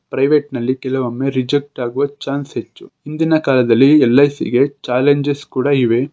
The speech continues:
ಪ್ರೈವೇಟ್ ಕಂಪನೀಸ್ ಅಗ್ರೆಸಿವ್ ಮಾರ್ಕೆಟಿಂಗ್, ಪ್ರೈವೇಟ್ ಕಂಪನೀಸ್ ಅಗ್ರೆಸಿವ್ ಮಾರ್ಕೆಟಿಂಗ್ ಮಾಡ್ತವೆ. ಡಿಸೈನ್ ಇನ್ಶೂರೆನ್ಸ್ ಪ್ಲಾನ್ ಚೀಪ್ ಆಗಿ ಸಿಗುತ್ತೆ. ಲೈಫ್ ಕೂಡ ತನ್ನ ಡಿಜಿಟಲ್ ಪ್ಲಾಟ್‌ಫಾರ್ಮ್ ಅಪ್‌ಗ್ರೇಡ್ ಮಾಡ್ತದೆ. ಜೊತೆಗೆ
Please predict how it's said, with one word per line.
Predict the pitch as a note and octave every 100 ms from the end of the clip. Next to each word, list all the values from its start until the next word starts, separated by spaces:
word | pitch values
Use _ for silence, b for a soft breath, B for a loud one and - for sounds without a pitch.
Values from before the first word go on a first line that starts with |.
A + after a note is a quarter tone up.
| _ _
ಪ್ರೈವೇಟ್ | - C3 C3+ C#3+
ಕಂಪನೀಸ್ | C3+ C3+ B2+ B2+ A#2+ C3+ D3 _ _ C3+ C3+ C#3 - -
ಅಗ್ರೆಸಿವ್ | B2 B2+ C#3+ C#3 D3+ D3+
ಮಾರ್ಕೆಟಿಂಗ್, | B2+ A#2+ - B2+ - - -
ಪ್ರೈವೇಟ್ | C#3 D3 D#3+ E3 -
ಕಂಪನೀಸ್ | C3 A#2+ A#2 A#2 C#3 - _ -
ಅಗ್ರೆಸಿವ್ | C#3+ D3+ D#3 - E3
ಮಾರ್ಕೆಟಿಂಗ್ | C#3+ A#2+ A#2+ B2+ - C#3+
ಮಾಡ್ತವೆ. | C3 G#2+ - G#2 G#2+ D3+ - D3 C3
ಡಿಸೈನ್ | D3 C3+ D#3+ D#3+ -
ಇನ್ಶೂರೆನ್ಸ್ | C#3+ C3 B2+ A2 C3+ - _
ಪ್ಲಾನ್ | - C3+ C3 D#3 -
ಚೀಪ್ | - D#3+ D#3+
ಆಗಿ | C3+ C3 B2+
ಸಿಗುತ್ತೆ. | - A#2 A2 _ A#2 C#3+ F3 _ _ _ -
ಲೈಫ್ | C3 D#3 -
ಕೂಡ | - C#3 C3+
ತನ್ನ | C#3 C3 B2+ C3+ C3+ _ _
ಡಿಜಿಟಲ್ | C3+ C3+ C#3 D#3 D#3+
ಪ್ಲಾಟ್‌ಫಾರ್ಮ್ | - B2 B2 - C3+ C#3+ - _
ಅಪ್‌ಗ್ರೇಡ್ | C#3 - - C#3 C3
ಮಾಡ್ತದೆ. | A#2+ A#2 - A#2+ B2 C3+ _ _
ಜೊತೆಗೆ | C3+ B2+ A#2+ A#2 B2 E3 G3